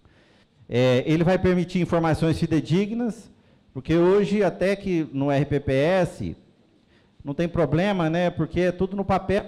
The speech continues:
normalmente já, já se tem ali os atos administrativos, temos todo o processo formado em papel, já tem lá as informações funcionais do servidor, mas agora nós vamos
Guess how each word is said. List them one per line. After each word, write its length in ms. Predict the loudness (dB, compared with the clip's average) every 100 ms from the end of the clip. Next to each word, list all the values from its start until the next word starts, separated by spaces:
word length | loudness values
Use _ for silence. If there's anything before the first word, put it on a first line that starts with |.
| -10
normalmente 280 | -14 -12 -12 -10
já, 160 | -6 -2
já 140 | -2
se 120 | 0
tem 220 | -2 -2 0
ali 140 | 0
os 120 | 2
atos 200 | 0 -2
administrativos, 920 | -4 -6 -4 -4 -2 -4 -2 -4 -6
temos 240 | -6 -6 -4
todo 280 | -4 -2 -2
o 160 | -2
processo 560 | -2 -2 -2 -2 -2 -4
formado 420 | -4 -2 -2 -4
em 20 |
papel, 480 | -4 -4 -2 0 2
já 140 | 0
tem 220 | -2 -4 -2
lá 180 | 0
as 100 | -2
informações 460 | -4 -4 -4 -4 -6
funcionais 400 | -6 -6 -4 -4
do 60 | -4
servidor, 580 | -8 -6 -2 -2 -2 -6 -20 -20 -14 -4
mas 140 | 0
agora 240 | 2 2
nós 80 | 2
vamos 220 | 2 0